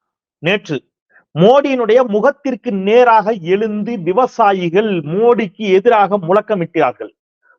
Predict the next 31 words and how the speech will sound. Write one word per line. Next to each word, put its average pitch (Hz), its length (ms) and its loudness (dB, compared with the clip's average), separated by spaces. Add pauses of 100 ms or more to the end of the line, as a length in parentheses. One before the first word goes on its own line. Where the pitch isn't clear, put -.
(140)
மோடி 233 240 4 (100)
பேசிட்டு 208 320 -2
இருக்கிறாரு, 180 400 -2 (180)
"மாரா 240 360 2
தேஷ்மே 247 480 2 (1600)
ஹமா 269 280 4 (640)
ஓ 220 140 2 (500)
ஆ" 277 640 2
அப்படின்னாருல, 202 800 -2 (360)
இங்க 175 260 -4
இருந்து 214 320 0
எந்திரிச்சு 202 380 -10 (100)
கத்த 190 520 0
நேத்து 156 400 -4 (140)
பீதி 240 360 0
ஆயி-, 185 100 4
அவர் 139 220 2 (100)
அந்த 135 240 -2
வீடியோ 226 240 2
இருக்கு, 185 180 -4
நான் 170 120 -4
வீடியோ 190 240 -2
காட்டுறேன். 165 340 -2
அவர் 160 240 -2
முகமே 196 540 -4
இந்த 170 200 -4 (160)
பேயறிஞ்ச 233 380 2
மாதிரி 202 220 0
இருக்கும்பாங்கல்ல 170 560 -2
நம்ம 165 160 -6
ஊர்ல, 165 260 0